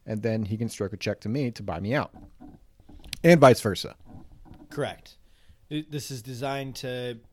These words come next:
Speaker 2: make it so that you don't inadvertently become, uh, a, a, have a partner who is now no longer contributing to the, to the practice, but yet they're still receiving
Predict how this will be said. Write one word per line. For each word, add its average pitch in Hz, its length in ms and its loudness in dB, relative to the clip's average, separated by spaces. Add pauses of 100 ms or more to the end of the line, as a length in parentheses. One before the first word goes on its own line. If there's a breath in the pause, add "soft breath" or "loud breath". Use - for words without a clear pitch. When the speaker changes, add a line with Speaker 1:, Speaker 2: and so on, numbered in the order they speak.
(160)
Speaker 2:
make 127 260 -6
it 123 140 -10
so 113 240 -8
that 107 500 -10 (640 soft breath)
you 123 140 -10
don't 117 240 -6 (100)
inadvertently 123 580 -6
become, 107 580 -8 (500)
uh, 101 180 -12
a, 98 220 -16
a, - 640 -20
have 127 420 -4
a 117 80 -8
partner 117 560 -6
who 113 120 -6
is 107 240 -8
now 107 440 -10 (280 soft breath)
no 127 180 -4
longer 117 240 -6
contributing 110 560 -8
to 110 120 -10
the, 104 180 -10
to - 220 -12
the 95 80 -12
practice, 104 800 -8 (760)
but 120 180 -6
yet 110 200 -8
they're 104 140 -8
still 113 200 -10
receiving 104 680 -10